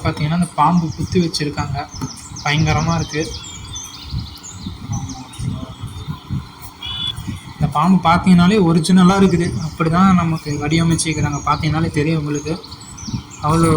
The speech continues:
இதா வரைஞ்சி வச்சிருக்காங்க. அடுத்து வந்து பார்த்தோம்னா, முனியப்பன் சாமி இங்கே ஒண்ணு வச்சிருக்காங்க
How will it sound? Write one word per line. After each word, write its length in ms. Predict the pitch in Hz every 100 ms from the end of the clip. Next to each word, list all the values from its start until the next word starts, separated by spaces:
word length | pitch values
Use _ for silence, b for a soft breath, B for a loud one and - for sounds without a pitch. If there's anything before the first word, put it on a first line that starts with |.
| 147 147
இதா 140 | 175 165
வரைஞ்சி 280 | 151 151 156
வச்சிருக்காங்க. 460 | - 151 143 143 143 - - - - - - - - - - - - - - - -
அடுத்து 320 | 147 156 170
வந்து 160 | 165 165 165
பார்த்தோம்னா, 400 | 160 151 147 185 214 - - - - - - - - - - - - - - - - - - - - - - - - - - - - - - - - - - - - - - - - - - - - -
முனியப்பன் 400 | 165 175 180 180 160
சாமி 200 | 170 165
இங்கே 140 | 165 170
ஒண்ணு 160 | 165 156
வச்சிருக்காங்க 420 | - 156 147